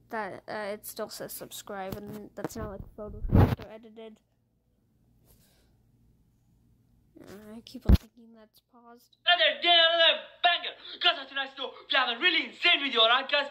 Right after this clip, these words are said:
Speaker 2: We are
Speaker 1: What
Speaker 2: gonna
Speaker 1: is
Speaker 2: be calling
Speaker 1: insane?
Speaker 2: Benson from the Toy Story four at three M in the morning at What Happens, guys, alright? For those who doesn't know who's Benson, Benson is Slappy the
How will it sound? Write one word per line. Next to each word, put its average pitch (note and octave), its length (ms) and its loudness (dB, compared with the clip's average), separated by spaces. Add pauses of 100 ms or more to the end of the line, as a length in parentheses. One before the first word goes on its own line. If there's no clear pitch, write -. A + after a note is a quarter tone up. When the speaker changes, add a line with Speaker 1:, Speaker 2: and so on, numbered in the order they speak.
(260)
Speaker 2:
We D#4+ 100 4
are D4+ 100 2
Speaker 1:
What - 40 -8
Speaker 2:
gonna C4 120 -2
Speaker 1:
is G#4 140 -8
Speaker 2:
be F#4+ 60 -12
calling A#3 340 2
Speaker 1:
insane? G3 340 -18
Speaker 2:
Benson C#4 640 0 (260)
from E4 220 2
the B3+ 180 -2
Toy A#3+ 200 2
Story A#3 440 4 (140)
four D4+ 300 6
at C4 600 -2
three A#3 160 -6
M A3 120 -2 (180)
in D4+ 60 -14
the C4 120 0
morning A#3 380 -2 (280)
at A#3 220 0
What A#3+ 100 -6
Happens, E3+ 200 -6
guys, G3+ 180 -4
alright? C#4+ 240 2 (240)
For F4 160 2
those D#4 160 -6
who B3+ 60 -8
doesn't B3 320 0
know A#3+ 200 2 (200)
who's E4+ 300 0 (180)
Benson, A#3+ 480 0 (340)
Benson C#4+ 440 2
is B3 120 -4 (260)
Slappy C#4+ 720 0 (120)
the G#3 180 -4